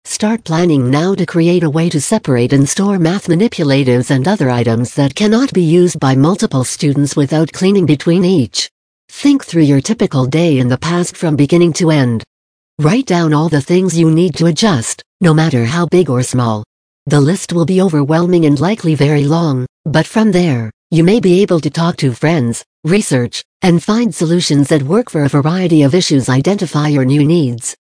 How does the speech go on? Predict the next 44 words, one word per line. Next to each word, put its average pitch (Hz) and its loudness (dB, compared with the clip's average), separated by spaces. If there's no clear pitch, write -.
As 180 0
you 143 2
develop 156 -2
a 160 0
list 156 -2
of 131 -2
methods 175 0
and 151 0
routines 147 0
that 143 0
will 135 2
need 139 2
to 143 -4
change, 165 0
start 233 0
listing 160 -2
things 185 0
that 175 -2
you 160 2
need 180 2
to 185 -2
make 175 0
your 143 0
transition 147 0
possible. 127 -2
It 190 0
may 196 2
be 147 2
useful 135 0
to 165 -2
make 185 0
a 185 -2
list 160 -4
with 143 0
sections 127 -2
for 131 0
items 139 0
you'll 143 2
need 156 2
to 151 -2
purchase 208 -2
or 170 0
ask 185 -2
for, 117 -2